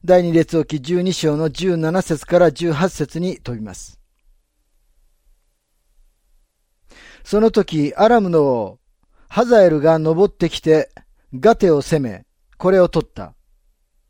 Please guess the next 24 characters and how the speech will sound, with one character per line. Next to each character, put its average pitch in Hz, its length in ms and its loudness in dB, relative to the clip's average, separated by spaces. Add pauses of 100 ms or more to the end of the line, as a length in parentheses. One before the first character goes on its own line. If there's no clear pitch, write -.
(1120)
そ 196 140 -2
れ 196 80 2
か 185 140 2
ら 165 100 6
ハ 214 140 4
ザ 185 160 6
エ 160 40 6
ル 143 100 2
は 113 360 -4 (120)
エ 175 100 2
ル 220 80 2
サ 240 160 2
レ 226 100 6
ム 180 160 0
を 151 80 2
目 151 100 0
指 151 180 2
し - 60 -18
て 165 340 2
攻 165 320 -4
め - 0 -
上 147 220 -2
っ 117 40 -8
た。 - 320 -20